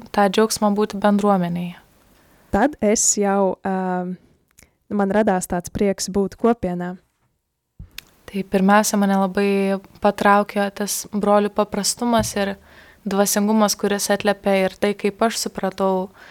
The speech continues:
Speaker 1: tikėjimą ir, ir kaip įsivaizdavau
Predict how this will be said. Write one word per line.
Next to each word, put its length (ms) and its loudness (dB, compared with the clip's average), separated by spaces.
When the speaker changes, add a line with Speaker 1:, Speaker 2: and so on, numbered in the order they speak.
Speaker 1:
tikėjimą 640 0
ir, 180 -2
ir 240 -6
kaip 200 -2
įsivaizdavau 520 0